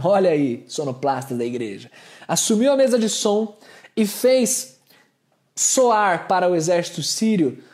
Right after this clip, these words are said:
um barulho de exército se aproximando. Eu imagino que deve ter sido terrível isso pra eles.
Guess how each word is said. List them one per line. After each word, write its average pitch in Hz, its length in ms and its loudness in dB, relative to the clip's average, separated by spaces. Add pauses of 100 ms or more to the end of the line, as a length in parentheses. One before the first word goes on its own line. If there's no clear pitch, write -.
(120)
um 202 120 2
barulho 196 600 2
de 185 280 -2
exército 202 800 2
se 208 140 -6
aproximando. 175 720 -4 (640)
Eu - 80 -4
imagino 135 280 -2
que 156 80 -10
deve 147 140 -2
ter 147 100 -6
sido 143 160 -8
terrível 160 480 0
isso - 180 -12
pra 113 140 -8
eles. - 420 -10